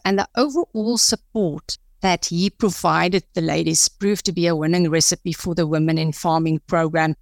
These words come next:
causing it to be such a great success. Then other partnership examples includes the one of Kanyisile Zulu, who was approached by the Nkutu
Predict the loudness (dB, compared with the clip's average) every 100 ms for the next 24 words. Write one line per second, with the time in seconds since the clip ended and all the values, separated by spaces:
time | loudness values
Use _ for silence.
0 | _ -2 2 4 2 2 -2 -2 -4 -2
1 | 0 0 0 -2 -8 _ _ -8 -2 0
2 | 0 0 0 -2 0 -2 -2 _ -20 -8
3 | 0 4 4 4 2 2 2 2 0 2
4 | 0 2 0 0 _ _ -6 -2 0 2
5 | 0 -2 -2 0 -2 -2 0 0 0 -4
6 | -2 -2 0 0 0 0 2 2 2 2
7 | 2 0 0 0 0 -2 -4 _ _ -2
8 | 0 2 2 2 0 -2 0 0 0 -2
9 | 0 2 2 0 -2 -4 0 0